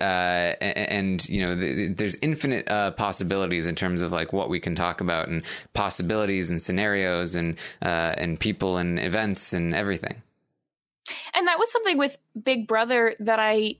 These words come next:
Speaker 2: didn't even realize. I didn't realize until, you know, last year when I started watching it that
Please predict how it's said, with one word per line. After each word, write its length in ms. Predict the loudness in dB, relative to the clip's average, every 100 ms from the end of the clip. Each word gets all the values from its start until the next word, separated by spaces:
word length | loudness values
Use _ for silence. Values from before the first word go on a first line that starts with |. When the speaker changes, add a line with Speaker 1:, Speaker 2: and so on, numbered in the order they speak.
| -6 2
Speaker 2:
didn't 260 | 4 6
even 220 | 4 4
realize. 360 | 4 4 2 2
I 140 | 2
didn't 260 | 4 2 4
realize 600 | 4 4 4 4 2 0
until, 580 | -4 -2 0 2 2 0
you 80 | 0
know, 100 | 0
last 360 | 2 0 0 0
year 200 | 4 4
when 80 | 4
I 100 | 2
started 240 | 2 2
watching 340 | 4 2 2 0
it 220 | 0 0
that 240 | 2 0